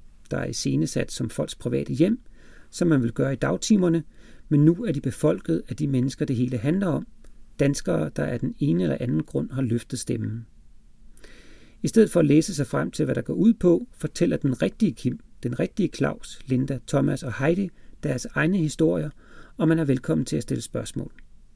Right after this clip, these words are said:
Hadets sange er altså små personlige biografier,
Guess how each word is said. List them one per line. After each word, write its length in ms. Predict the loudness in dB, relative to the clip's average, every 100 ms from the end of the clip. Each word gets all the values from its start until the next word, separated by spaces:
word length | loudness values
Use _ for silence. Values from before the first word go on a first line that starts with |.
| -20 -20 -20 -20 -20 -20 -20 -20 -20 -4
Hadets 360 | 2 2 2
sange 380 | 2 2 2 0 -2
er 180 | -4 -2
altså 340 | -4 -4 -4
små 340 | 0 2 2 -2
personlige 560 | -6 0 2 2 0
biografier, 720 | 2 0 0 -4 -2 0 0